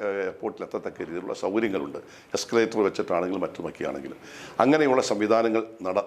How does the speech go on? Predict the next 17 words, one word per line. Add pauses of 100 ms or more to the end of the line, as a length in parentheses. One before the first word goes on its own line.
നടപ്പാക്കി (460)
ഇത് (100)
റെയിൽവേ, (200)
ഏഹ്, (160)
ഏഹ്, (160)
റെയിൽവേ
സ്റ്റേഷനിൽ
വന്നിറങ്ങുന്ന
ആളുകൾക്ക് (520)
വളരെ
മറ്റിനിയും
ഒരു (100)
വാഹനത്തിൻ്റെ
സൗകര്യമില്ലാതെ (480)
അവിടെ
എത്തത്തക്ക
രീതിയിൽ